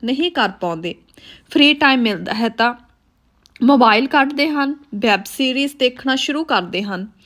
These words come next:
ਕਿਸੇ ਦੇ ਨਾਲ ਚੈਟ ਕਰਨ ਲੱਗਦੇ ਹਨ।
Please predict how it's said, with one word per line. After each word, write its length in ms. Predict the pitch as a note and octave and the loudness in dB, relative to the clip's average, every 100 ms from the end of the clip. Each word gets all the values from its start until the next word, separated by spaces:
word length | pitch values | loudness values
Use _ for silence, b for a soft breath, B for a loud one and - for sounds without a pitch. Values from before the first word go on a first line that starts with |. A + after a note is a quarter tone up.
| B B B | B B B
ਕਿਸੇ 260 | C4 C4 B3 | 0 4 4
ਦੇ 160 | A3+ | 2
ਨਾਲ 200 | G#3+ G3+ | 2 0
ਚੈਟ 380 | G#3+ A#3 G3+ G3+ | 0 -2 -2 -2
ਕਰਨ 340 | - G3 G3 F#3 | 0 0 2 0
ਲੱਗਦੇ 360 | F3+ F#3 F3+ | -2 -2 -4
ਹਨ। 240 | G#3 E3+ | -4 -8